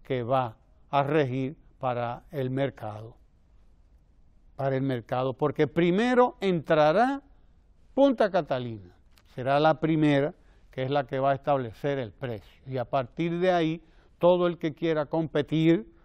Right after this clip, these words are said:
todo el que quiera entrar en el mercado de la electricidad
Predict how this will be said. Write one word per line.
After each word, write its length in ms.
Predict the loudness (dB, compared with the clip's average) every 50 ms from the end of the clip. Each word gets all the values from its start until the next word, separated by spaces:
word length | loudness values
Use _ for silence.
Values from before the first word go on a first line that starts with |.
| _ _
todo 240 | -2 0 2 2 2
el 100 | 0 -2
que 160 | -2 -4 -6
quiera 240 | -2 0 0 2 2 2
entrar 460 | 0 -2 -4 -2 0 0 2 2 0
en 120 | 0 -2
el 120 | -4 -4 -2
mercado 800 | 0 0 2 0 0 -2 0 2 4 6 6 4 4 2 -2 -8 _ _ -20 -20 -20 _ -20 -20 -20 _ _ _ _ _ -14
de 200 | -10 -8 -6 -4
la 200 | -4 0 2 2
electricidad 880 | 2 2 0 -2 -2 -4 -4 -4 -4 -4 0 2 2 2 2 0 -4